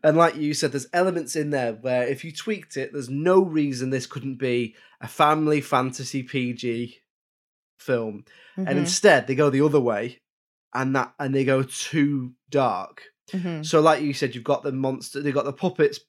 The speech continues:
Speaker 1: bit. Some of the stuff the smokers do is really quite dark. But then you've also got things like that Helen seems to be bartering with sex.
Speaker 2: Mm-hmm.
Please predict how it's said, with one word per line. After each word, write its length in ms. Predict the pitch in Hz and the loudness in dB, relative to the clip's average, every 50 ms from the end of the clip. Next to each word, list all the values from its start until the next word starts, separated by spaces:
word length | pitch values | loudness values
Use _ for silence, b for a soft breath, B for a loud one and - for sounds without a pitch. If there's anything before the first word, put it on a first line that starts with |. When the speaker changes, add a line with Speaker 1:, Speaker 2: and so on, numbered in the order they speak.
| _ _ | _ _
Speaker 1:
bit. 280 | 131 123 123 - - b b b b b _ | -2 0 0 -2 -4 b b b b b _
Some 220 | - - 175 165 | -4 -2 0 2
of 60 | 160 | 2
the 60 | 151 | 2
stuff 220 | 151 - 156 147 - | 2 0 -2 -4 -4
the 60 | 147 | -6
smokers 440 | 135 - 151 135 131 123 - 139 127 | -8 -4 -2 -2 -2 -2 -4 -6 -6
do 160 | - 139 131 | -6 -6 -4
is 200 | 127 120 117 123 | -4 -6 -6 -4
really 260 | 131 139 135 135 127 120 | -2 0 0 0 -2 -4
quite 340 | - - 127 120 117 - - | -2 0 2 2 2 0 -2
dark. 320 | 143 127 113 110 110 120 | 0 0 0 0 -2 -4
But 80 | 143 139 | -2 0
then 80 | 143 143 | 0 2
you've 100 | 143 160 | 4 4
also 200 | 165 160 - 151 | 4 4 2 0
got 220 | 147 135 - - | -4 -6 -4 -2
things 360 | 143 131 127 127 123 120 - | -4 -4 -2 -4 -6 -6 -4
like 380 | 131 131 123 123 123 120 - B B B B B B B B B B _ _ _ | 0 2 2 2 2 0 -6 B B B B B B B B B B _ _ _
that 400 | 139 139 135 143 135 131 - - | -12 -2 0 2 2 2 0 -4
Helen 680 | 135 123 139 160 151 143 143 139 139 135 135 131 123 - _ _ _ _ _ _ _ - | -6 0 4 4 4 6 4 2 0 0 -2 -4 -6 -10 _ _ _ _ _ _ _ -12
seems 480 | - - - 156 151 147 143 135 131 - | -10 -6 -4 -2 0 0 0 -2 -4 -6
to 180 | - 143 131 117 - _ | -8 -10 -10 -12 -10 _
be 180 | 143 139 131 - _ | -6 -6 -6 -4 _
bartering 680 | 156 147 143 139 131 131 - - 139 139 135 131 127 123 120 | 6 6 6 6 4 0 -2 -6 -4 -4 -4 -4 -6 -8 -8
with 300 | 123 135 131 123 127 - | -4 -4 -4 -4 -4 -6
sex. 680 | - - - 147 127 101 - - - - - - - _ _ _ _ _ - | -8 -2 0 2 2 2 0 -4 -10 -14 -14 -14 -14 _ _ _ _ _ -4
Speaker 2:
Mm-hmm. 360 | 202 190 190 170 156 147 | -4 -2 -2 -4 -4 -6